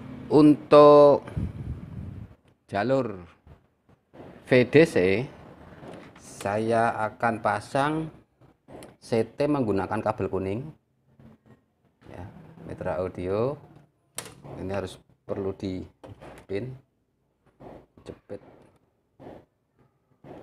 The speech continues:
Oke, kemudian kabel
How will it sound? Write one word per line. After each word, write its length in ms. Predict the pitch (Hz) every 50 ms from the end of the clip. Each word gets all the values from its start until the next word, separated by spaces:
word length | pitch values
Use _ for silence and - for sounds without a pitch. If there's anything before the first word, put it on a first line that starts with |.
| - - - _ _ _ _ _ _ _ _ - - - - - - - - - - _ _ _ _ _ _ _ _ _ - - - _ - _ _ _ _ _ - - - - - -
Oke, 320 | 95 101 113 131 165 175 - - _ _ _ _ - - - 120
kemudian 640 | 123 131 131 131 127 120 123 135 151 170 185 202 - - - - - - - - - - - - - - - - - - - - - - - - - - - -
kabel 560 | 139 139 139 - - - - - 131 135